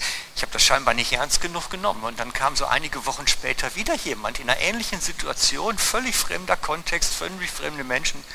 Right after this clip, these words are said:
auf mich zu und sagt mir, Gott möchte, dass du evangelisierst. Ich denke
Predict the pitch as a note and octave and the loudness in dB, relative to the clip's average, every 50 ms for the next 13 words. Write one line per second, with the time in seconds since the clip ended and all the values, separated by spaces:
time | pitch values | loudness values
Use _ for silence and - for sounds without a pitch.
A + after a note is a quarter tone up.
0 | - - - - B2 B2 - - A#2 G#2+ - - - - E3+ D#3 C3+ - C3 B2 | -14 -14 -10 -4 -4 -4 -2 -4 -4 -4 0 0 0 0 0 -4 -4 -2 -2 -2
1 | - - - C#3 A#2+ - - - - - C#3 E3 - - - A#2+ B2+ B2+ B2 - | -2 -4 -6 -8 -8 -8 -8 -10 -2 2 2 2 2 0 -4 -6 -4 -2 -2 -2
2 | - D3 - A#2 A2+ A2 - C3 B2 - - C#3 B2+ B2+ C3 A#2 C3 A#2+ A2+ G#2+ | -4 -4 -4 -2 -2 -2 -2 -2 -4 -4 -4 -4 -4 -6 -8 -6 -2 -2 -2 -2
3 | G#2+ - - - - - - - - - - - - - - - - - - - | -2 -2 -4 -4 -4 -4 -8 -12 -16 -20 -20 -20 -20 -20 -20 -20 -20 -20 -20 -20
4 | - - - - - - - - - - - - - - - - - - - - | -20 -20 -20 -20 -20 -20 -20 -20 -20 -20 -20 -20 -20 -20 -20 -20 -20 -20 -20 -20
5 | - - - - - | -18 -16 -12 -12 -12